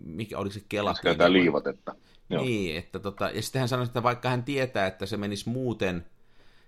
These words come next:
Speaker 1: täyttömaaksi, että se on melkein tämmöistä jätettä, mutta että sitä käytetään, niin hän ei halua olla sellaisessa mukana, missä käytetään eläin-, eläimen osia. Ja... Sitten mä niinku, tavallaan,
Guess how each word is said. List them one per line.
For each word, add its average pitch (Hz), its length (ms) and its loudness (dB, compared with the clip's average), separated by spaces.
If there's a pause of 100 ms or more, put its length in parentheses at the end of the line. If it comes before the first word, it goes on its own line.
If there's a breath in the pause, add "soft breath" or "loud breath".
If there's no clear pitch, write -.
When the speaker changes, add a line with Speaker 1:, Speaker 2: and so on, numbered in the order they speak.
(120)
Speaker 1:
täyttömaaksi, 101 720 4
että - 100 -8
se - 100 -2
on 101 100 2
melkein 107 360 0
tämmöistä 95 300 -2
jätettä, 107 540 2
mutta 82 220 -8
että - 160 -10
sitä 85 140 -8
käytetään, 85 320 -6
niin 90 100 -4
hän 101 140 0
ei 95 100 2
halua 95 320 4
olla 95 160 2
sellaisessa 131 580 -2
mukana, 92 360 -2
missä 82 180 -8
käytetään 87 460 -4
eläin-, 87 540 0
eläimen 82 460 -4
osia. 65 420 -8
Ja... 69 160 -8 (1300 soft breath)
Sitten - 220 -4
mä 196 100 6
niinku, 196 320 6 (100)
tavallaan, 196 560 8